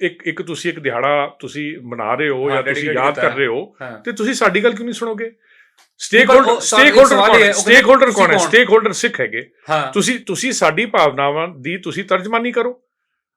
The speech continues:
Speaker 1: ਅ, ਹੁਣ ਤਾਂ, ਅ,
Speaker 2: ਨਹੀਂ, ਪਰ
Speaker 1: ਗਿਆ-,
Speaker 2: ਪੁੱਛਦੇ ਨੇ
Speaker 1: ਗਿਆ-,
Speaker 2: ਸਰ, ਕਿਹੜੇ ਸਿੱਖ
Speaker 1: ਗਿਆਨੀ
Speaker 2: ਨੇ?
Speaker 1: ਕੁਲਦੀਪ ਸਿੰਘ ਨੇ ਵੀ, ਉਸ ਟਾਈਮ ਵੀ ਗਿਆਨੀ ਹਰਪ੍ਰੀਤ ਸਿੰਘ ਸੀਗੇ, ਉਹਨਾਂ ਨੇ ਵੀ ਕਹਿਤਾ ਸੀਗਾ। ਹੁਣ ਗਿਆਨੀ ਕੁਲ-, ਕੁਲਦੀਪ ਸਿੰਘ ਨੇ ਵੀ ਕਹਿਤਾ ਕਿ ਵੀ ਆ ਤੁਸੀਂ ਇਹ,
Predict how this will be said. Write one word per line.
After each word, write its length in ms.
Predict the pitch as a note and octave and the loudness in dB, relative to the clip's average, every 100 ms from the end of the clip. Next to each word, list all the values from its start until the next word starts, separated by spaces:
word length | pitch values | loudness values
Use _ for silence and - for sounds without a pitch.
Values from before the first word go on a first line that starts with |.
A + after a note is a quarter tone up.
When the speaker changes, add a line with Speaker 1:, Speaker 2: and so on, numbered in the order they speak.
| - G#3+ | 0 0
Speaker 1:
ਅ, 20 | G#3+ _ - | 0 _ -6
ਹੁਣ 200 | D#3 G3 | -2 0
ਤਾਂ, 400 | A#3 A#3 A3+ G#3 | 2 4 2 0
ਅ, 200 | G3+ F#3 | -2 -4
Speaker 2:
ਨਹੀਂ, 100 | G#3 | 0
ਪਰ 60 | |
Speaker 1:
ਗਿਆ-, 100 | F#3+ | 0
Speaker 2:
ਪੁੱਛਦੇ 260 | G#3+ B3 G#3 | 0 0 2
ਨੇ 60 | - | 4
Speaker 1:
ਗਿਆ-, 100 | - | 2
Speaker 2:
ਸਰ, 180 | C#4+ | 0
ਕਿਹੜੇ 340 | - B3 B3+ D4 | -2 -2 0 -2
ਸਿੱਖ 140 | - | 2
Speaker 1:
ਗਿਆਨੀ 240 | F3+ F#3+ A3+ | 4 6 4
Speaker 2:
ਨੇ? 60 | |
Speaker 1:
ਕੁਲਦੀਪ 340 | A3+ F#3 G#3 - | 2 2 2 2
ਸਿੰਘ 200 | A#3 A#3+ | 0 0
ਨੇ 80 | |
ਵੀ, 160 | A3+ G#3+ - _ | -4 -6 -14 _
ਉਸ 180 | F3+ F#3 | -2 0
ਟਾਈਮ 220 | G#3+ A3 | 4 4
ਵੀ 140 | G#3+ A3+ | 2 0
ਗਿਆਨੀ 360 | G3 G3 G3+ | 2 2 2
ਹਰਪ੍ਰੀਤ 400 | E3 C#3 C3 B2+ | 0 -2 -6 -8
ਸਿੰਘ 160 | - F3+ | -4 -2
ਸੀਗੇ, 180 | F#3 G3 | 0 0
ਉਹਨਾਂ 300 | D#3+ B2+ C3+ | -2 -2 0
ਨੇ 120 | D#3 | -2
ਵੀ 100 | F#3+ | -2
ਕਹਿਤਾ 300 | G3+ G3+ G#3+ | -2 -2 -2
ਸੀਗਾ। 360 | E3 F#3+ G3+ _ _ - | -4 -10 -14 _ _ -8
ਹੁਣ 100 | E3+ | 0
ਗਿਆਨੀ 240 | F3+ F3 | 2 2
ਕੁਲ-, 240 | F3+ D#3 C#3 | 0 -4 -6
ਕੁਲਦੀਪ 360 | D3+ B2+ D3 | -10 -8 -10
ਸਿੰਘ 200 | C#3+ F#3+ | -8 -6
ਨੇ 80 | G3 | -4
ਵੀ 120 | G3 | -6
ਕਹਿਤਾ 380 | G3 G3 F#3+ G3 | -2 -2 -2 -4
ਕਿ 120 | F#3+ | -4
ਵੀ 140 | D#3+ G3 | -4 -4
ਆ 80 | F#3 | -6
ਤੁਸੀਂ 280 | D#3 E3+ | -8 -4
ਇਹ, 160 | E3+ | -2